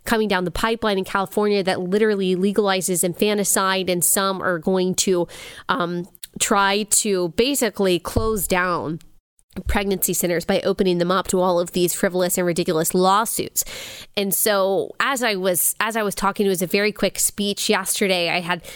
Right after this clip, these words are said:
you know, counter protesters in the back, and they had their emergency sirens that were very loud. They're screaming and they're shouting, of course, trying to drown out any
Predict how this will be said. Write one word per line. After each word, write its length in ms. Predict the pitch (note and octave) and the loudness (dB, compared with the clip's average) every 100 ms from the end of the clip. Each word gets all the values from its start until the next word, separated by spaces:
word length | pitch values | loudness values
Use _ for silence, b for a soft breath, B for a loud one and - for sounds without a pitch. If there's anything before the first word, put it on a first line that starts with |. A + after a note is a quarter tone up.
| B - | B 0
you 60 | |
know, 120 | F#3+ | 2
counter 440 | E3+ - A#3+ A#3+ A3+ | 2 0 2 2 0
protesters 960 | - A3 A3+ G3+ G3 - G3+ F3+ F3+ - | 2 0 2 -2 -2 0 0 0 -2 0
in 220 | F#3+ F#3 | 0 0
the 60 | |
back, 520 | E3+ F#3+ G3 F#3 E3+ G3+ | 0 2 2 0 0 -2
and 140 | F#3+ | 0
they 100 | F#3 | 0
had 240 | F#3 G#3 | 0 0
their 160 | G3 F3+ B B - | 0 -2 B B 0
emergency 720 | G#3 G#3+ C4+ C4 B3 - G3 | 4 4 4 2 2 0 -2
sirens 560 | E3+ - E3+ F3+ F#3+ G3 | 0 0 0 0 -2 0
that 140 | A3 | 0
were 120 | G3 F3+ | 0 0
very 360 | G3 G3 G#3 | 0 2 0
loud. 380 | G3 F#3 F3+ F3+ | 2 2 2 0
They're 100 | F#3 | -2
screaming 560 | - - G#3 G#3 G3+ F#3 | -2 -2 2 2 4 2
and 100 | F3+ | 0
they're 100 | F3+ | -2
shouting, 520 | - G3 G3 F#3+ F3+ | 0 0 0 -2 -4
of 100 | - | -6
course, 400 | - G3+ F#3 - | -2 0 0 -2
trying 380 | - G#3 G3 F#3+ | 0 0 0 0
to 100 | F#3+ | -2
drown 480 | D#3+ F#3+ G3 G3+ | -2 0 0 0
out 380 | G3 G#3 F3 E3 - B B B - | 0 0 -2 -4 -10 B B B 0
any 380 | A#3+ A#3 A3 | 0 2 0